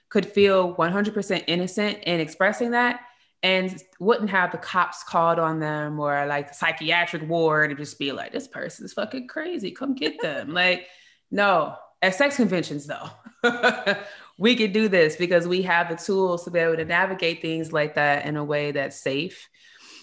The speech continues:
And in the end of it, it s-, still expresses love. I know it might be difficult for some people to see how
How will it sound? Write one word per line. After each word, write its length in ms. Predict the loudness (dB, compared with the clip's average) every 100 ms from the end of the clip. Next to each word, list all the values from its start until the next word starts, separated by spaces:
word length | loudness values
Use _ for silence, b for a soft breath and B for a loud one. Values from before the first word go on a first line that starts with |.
| B B 0
And 260 | 2 2
in 200 | 0 0
the 100 | 0
end 260 | 2 4 4
of 140 | 6
it, 300 | 6 4 -2 -2
it 280 | 0 0 -4 _ -20
s-, 260 | -16 -10
still 220 | -2 -2
expresses 500 | -2 0 0 0 -2
love. 480 | 2 4 4 0 -8
I 60 | -6
know 160 | -2 -2
it 60 |
might 180 | 0 -2
be 120 | -2
difficult 520 | 0 0 0 -2 -4
for 100 | -2 -4
some 200 | -4 -4
people 260 | -8 -10
to 80 | -10
see 380 | -8 -4 -2 -2
how 540 | 0 0 0 -6 -12